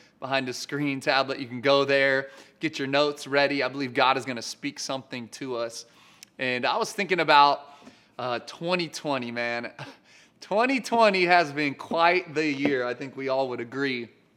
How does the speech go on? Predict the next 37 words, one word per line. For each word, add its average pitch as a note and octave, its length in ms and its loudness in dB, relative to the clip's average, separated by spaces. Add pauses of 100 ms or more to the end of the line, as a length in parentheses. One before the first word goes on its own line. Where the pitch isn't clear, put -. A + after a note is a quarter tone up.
(680)
Uh, C3 220 0
and B2+ 140 -6
I, C3 160 -2
I C3+ 100 -2
don't C3+ 180 -4
say C#3+ 300 -4
that, B2+ 320 0 (480)
um, A#2 420 -4 (500)
in C3+ 120 -4
a, B2+ 140 -2
in C#3 160 -4
just C#3 240 -8
a C#3 60 -2
joking D#3 460 0
way, C3 200 0
although B2+ 400 0
it B2 160 -2
is C3 300 -6 (200)
sometimes D3 920 -8 (160)
funny B2+ 580 0 (240)
to C#3+ 120 -6
think C#3 200 -8
about C3 320 2
all C#3 220 6
that C#3+ 120 -2
we've C3+ 200 -6
already C3 300 2
encountered C#3 720 0 (520)
in, C3 420 -4
uh, A#2+ 240 0
just C3 320 -10
a - 40 -2
few E3+ 220 -6
months D3 360 0
of A#2+ 120 -10
twenty A#2+ 300 -12
twenty. A#2 420 -16